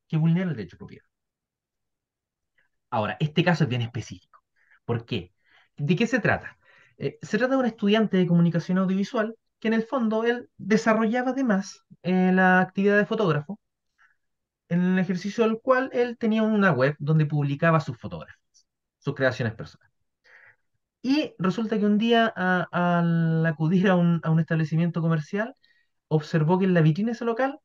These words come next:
habían unos audífonos de marca Fujitel, ¿ya? Que distribuido por una empresa y en cuya caja había sido utilizada una de las fotografías del mismo, ¿ya?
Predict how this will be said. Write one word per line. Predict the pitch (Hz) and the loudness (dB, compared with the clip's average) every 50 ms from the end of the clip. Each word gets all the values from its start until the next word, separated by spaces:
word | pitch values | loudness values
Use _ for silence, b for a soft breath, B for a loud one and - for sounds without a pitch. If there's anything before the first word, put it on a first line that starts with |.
| _ _ _ _ | _ _ _ _
habían | - 160 156 185 190 196 | -2 0 2 2 4 4
unos | 190 185 170 160 | 4 4 4 4
audífonos | 165 160 156 208 226 214 - 117 123 143 151 - _ _ - | 4 2 2 0 -2 -4 -4 -6 -6 -6 -8 -10 _ _ -18
de | 87 82 87 | -14 -10 -8
marca | 90 101 101 - - 110 | -6 -6 -6 -6 -8 -10
Fujitel, | - 110 110 - 151 151 220 220 226 - _ _ _ _ _ _ _ _ _ _ - | -10 -10 -12 -8 -4 -2 0 -2 -2 -4 _ _ _ _ _ _ _ _ _ _ -8
¿ya? | 143 135 139 160 185 - - _ _ _ _ _ _ B B B B B B B B B B B B | -6 -2 -2 -2 -2 -4 -8 _ _ _ _ _ _ B B B B B B B B B B B B
Que | - 180 180 | -2 0 0
distribuido | 170 170 160 - 180 175 190 190 185 170 | 0 0 0 2 2 4 4 4 4 4
por | 185 | 2
una | 185 196 | 2 2
empresa | 202 202 - 254 262 254 - - - | 0 0 -2 -4 -6 -6 -8 -6 -2
y | 185 180 | 2 2
en | 185 185 | 2 2
cuya | 180 - 208 202 202 196 190 | 2 0 0 0 0 0 0
caja | - 247 254 - - 214 220 - - | 0 -2 -2 -2 -6 -10 -8 -6 -4
había | 190 185 196 202 175 | -2 0 0 0 0
sido | - 208 202 202 | 0 0 0 0
utilizada | 196 202 190 175 170 - - 196 196 196 202 - - _ - | 0 0 0 -2 -2 -2 -2 -2 0 0 -2 -4 -6 _ -8
una | - 220 226 208 202 202 202 - | -4 -2 0 2 2 0 0 -2
de | 170 165 180 | -4 -4 -2
las | 180 165 - | -2 -2 -2
fotografías | - 165 160 165 160 165 151 - 185 190 175 | -2 -2 0 2 2 2 2 2 2 2 4
del | 165 175 180 | 4 4 6
mismo, | 185 240 262 220 180 151 156 185 - _ _ _ _ _ _ _ _ _ _ _ _ - | 6 6 6 6 6 4 4 2 0 _ _ _ _ _ _ _ _ _ _ _ _ -6
¿ya? | 170 170 190 202 226 | -4 -2 -2 -4 -6